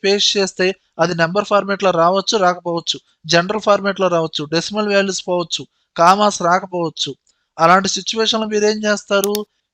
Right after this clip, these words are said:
ఈ ఫార్ములాస్, నెంబర్ ఫార్మాట్స్ ఈ ఆప్షన్స్ ని యూజ్ చేసి పేస్ట్ చేయండి. ఓకేనా? And నెక్స్ట్ ఆప్షన్ వచ్చి ఈ కేటగిరీలో all merging conditional formats. జనరల్‌గా మనం Excel-లో ఉన్న డేటాని హైలైట్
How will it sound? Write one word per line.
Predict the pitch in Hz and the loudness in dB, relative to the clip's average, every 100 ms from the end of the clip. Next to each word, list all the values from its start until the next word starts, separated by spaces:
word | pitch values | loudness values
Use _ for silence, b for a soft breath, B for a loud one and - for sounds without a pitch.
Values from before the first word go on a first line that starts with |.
| 185 | -4
ఈ | 196 - | -2 4
ఫార్ములాస్, | 180 190 196 196 185 - 196 | 8 8 6 2 2 0 -2
నెంబర్ | 170 180 196 311 | -2 -2 -4 -2
ఫార్మాట్స్ | 349 185 180 - 190 - 190 | -2 -2 -4 -4 -8 -6 -2
ఈ | 208 196 190 | 0 2 0
ఆప్షన్స్ | 190 202 190 190 | -2 -2 -2 -4
ని | 196 | -2
యూజ్ | 196 - | -2 0
చేసి | 190 185 254 - _ _ 180 | -2 -2 -6 -12 _ _ 0
పేస్ట్ | 175 175 180 160 | 2 2 -2 -2
చేయండి. | 160 151 147 160 143 - 165 | 0 -2 -2 -2 -2 -6 -4
ఓకేనా? | 160 156 147 123 - _ 180 | -2 2 2 0 -10 _ 0
And | 190 | 4
నెక్స్ట్ | 202 - 262 | 4 4 4
ఆప్షన్ | 254 240 220 | 2 0 0
వచ్చి | 220 226 208 | 0 -2 -2
ఈ | 233 233 | 0 6
కేటగిరీలో | 220 220 220 190 180 196 - 180 | 6 6 2 4 6 4 4 6
all | 196 240 226 | 8 6 4
merging | 202 185 220 - | -2 0 -4 0
conditional | 190 202 208 - 202 - | 0 2 0 0 -2 2
formats. | 170 160 151 131 - - - _ _ | 4 2 -2 -10 -10 -10 -14 _ _
జనరల్‌గా | 175 185 226 247 240 | 0 2 4 4 2
మనం | 226 196 | 2 2
Excel-లో | - 226 226 220 | 2 2 2 2
ఉన్న | 208 196 | 0 0
డేటాని | 196 202 190 | 0 0 0
హైలైట్ | 185 202 | 0 0